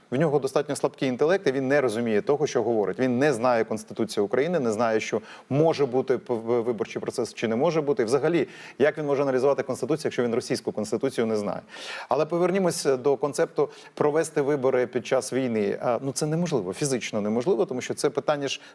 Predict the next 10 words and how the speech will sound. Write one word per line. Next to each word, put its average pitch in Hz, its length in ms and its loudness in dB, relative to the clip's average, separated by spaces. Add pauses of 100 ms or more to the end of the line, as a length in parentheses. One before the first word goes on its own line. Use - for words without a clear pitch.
не 147 160 4
війни 151 360 2
в 170 60 -4
локальному 131 800 0
форматі, 107 420 0
да, 135 140 4
там 110 200 -4
десь 123 240 0
на, 113 220 4
як 127 160 4